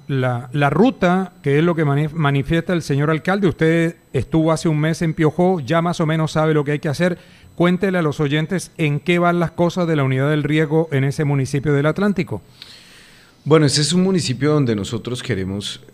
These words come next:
Speaker 2: eh, hacer algo, eh, que deje un sello de este gobierno. ¿Qué pasó ahí? Pues ustedes saben, hubo una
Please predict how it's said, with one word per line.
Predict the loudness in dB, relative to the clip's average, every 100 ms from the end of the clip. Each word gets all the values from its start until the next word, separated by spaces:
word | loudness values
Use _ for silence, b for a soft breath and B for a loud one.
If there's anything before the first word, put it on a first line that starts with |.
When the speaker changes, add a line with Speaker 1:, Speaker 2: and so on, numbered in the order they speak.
| -14
Speaker 2:
eh, | -10 -8 -8 -10 -14
hacer | -12 -8 -6 -2
algo, | -2 -4 -6 -6 -6 -8 -12
eh, | -10 -10 -12 -14
que | -6 -4
deje | -2 -4
un | -6 -6
sello | -2 -2 -2 -4 -8 -14 -20 -20 -10
de | -8 -8
este | -10 -10
gobierno. | -8 -10 -14 -20 b b b b
¿Qué | -4
pasó | -2 0 0
ahí? | 0 -2 -8
Pues | -14 -14 -16 -20
ustedes | -12 -6 -4
saben, | 0 0 0 -4
hubo | -6 -6
una | -4 -4 -6